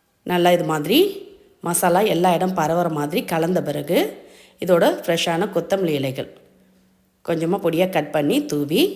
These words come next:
நல்லா கலந்துட்டு அடுப்பை ஆஃப் பண்ணி இறக்கிடுங்க. நல்ல சுவையான ஸ்டஃபிங் ரெடி ஆயிடுத்து. இது அப்படியே இருக்கட்டும், நல்லா ஆறி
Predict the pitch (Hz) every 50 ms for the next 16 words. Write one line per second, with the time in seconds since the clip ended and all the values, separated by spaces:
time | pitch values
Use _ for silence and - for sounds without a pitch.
0 | - - - - _ _ _ _ _ _ - 151 156 160 160 156 160 156 156 156
1 | 156 147 143 139 - 170 254 370 427 - - - - - - 147 139 147 - 151
2 | 143 143 139 - 147 151 220 320 339 196 151 135 131 - 135 131 131 135 151 185
3 | 294 403 - - - - - _ _ _ _ _ _ _ _ _ _ _ _ _
4 | _ _ _ _ _ - 156 156 160 165 165 - - 151 156 165 165 165 151 139
5 | 156 233 294 - - - 196 185 190 240 240 214 175 151 147 151 156 151 139 135
6 | 131 135 - - 165 196 294 392 - - - - - - _ _ _ _ _ _
7 | _ _ _ _ _ _ _ _ _ _ - 175 175 170 151 160 165 156 151 147
8 | 147 156 143 147 - 156 156 196 294 381 - - - - - - _ _ _ -
9 | 151 151 151 156 175 180 175 151 147 156 160